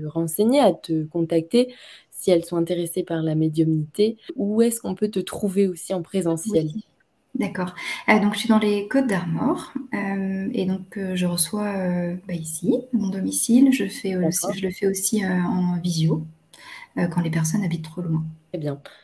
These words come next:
Speaker 1: Donc ça, c'est pour ta casquette médiumnité. Puis ensuite, heu, ton partenariat avec Xavier, là, c'est que du en ligne ?
Speaker 2: Oui, v-, heu, alors on le fait aussi en présentiel, heu, quand les,
Speaker 1: D'accord.
Speaker 2: la personne habite en Bretagne, parce qu'on n'habite pas si loin.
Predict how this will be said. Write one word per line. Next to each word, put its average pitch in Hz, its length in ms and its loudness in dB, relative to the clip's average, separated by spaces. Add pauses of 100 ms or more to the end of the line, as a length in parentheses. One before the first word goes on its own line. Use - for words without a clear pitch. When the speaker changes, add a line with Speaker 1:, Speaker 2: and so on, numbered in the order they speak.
(140)
Speaker 1:
Donc 180 100 -4
ça, 208 120 2
c'est 202 140 2
pour 170 220 -4
ta 175 140 2
casquette 170 560 0
médiumnité. 175 720 2
Puis 185 160 -4
ensuite, 170 520 -2
heu, 160 160 2
ton 165 120 0
partenariat 170 500 -2
avec 165 240 0
Xavier, 160 500 4
là, 190 140 4
c'est 180 200 -2 (120)
que 254 120 0
du 208 160 0
en 190 100 4
ligne ? 139 320 0 (760)
Speaker 2:
Oui, 208 180 6
v-, 185 100 -2 (240)
heu, 233 320 12
alors 247 180 12
on 269 80 10
le 277 80 6
fait 320 140 0
aussi 302 220 2
en 277 80 8
présentiel, 233 540 2 (380)
heu, 196 200 0
quand 262 220 0
les, - 80 6
Speaker 1:
D'accord. 240 160 0
Speaker 2:
la 190 140 -4
personne 233 320 6
habite 202 220 2
en 190 40 -2
Bretagne, 190 440 2
parce - 160 -2
qu'on 208 100 -4
n'habite 180 340 -6
pas 208 180 -4
si - 200 -4
loin. 190 340 0